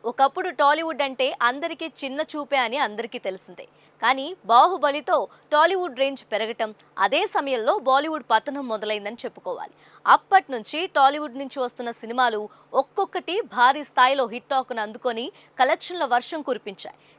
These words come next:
కానీ బాలీవుడ్ నుంచి వచ్చిన సినిమాలేవి పెద్దగా ప్రేక్షకులను ఆకట్టుకోలేదు. ఇక బాలీవుడ్ క్రిటిక్స్కు ఏదో ఒక ఫేక్ రూమర్స్తో ప్రభాస్ సినిమాలపై దుష్ప్రచారం చేస్తున్నారు. ఎప్పటికప్పుడు ప్రభాస్ సినిమాలను విమర్శించే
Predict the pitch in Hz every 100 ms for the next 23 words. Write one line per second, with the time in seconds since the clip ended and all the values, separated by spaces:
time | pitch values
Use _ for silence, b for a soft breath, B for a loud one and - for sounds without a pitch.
0 | - 269 415 339 269 294 381 359 311 320
1 | 302 285 277 262 254 247 269 240 359 -
2 | 277 226 277 269 - 240 277 - 311 254
3 | 208 220 - 208 175 147 _ b b 285
4 | 392 311 - - 254 285 392 392 - 311
5 | 349 - - 320 440 - 269 359 330 -
6 | - 285 311 381 330 285 277 - 240 240
7 | - b - 294 320 381 - 294 277 254
8 | 262 392 359 247 - 285 285 254 233 214
9 | 190 - 175 - _ b b 226 277 -
10 | 294 302 - 311 392 269 262 277 277 247
11 | 262 240 277 269 254 285 - 277 277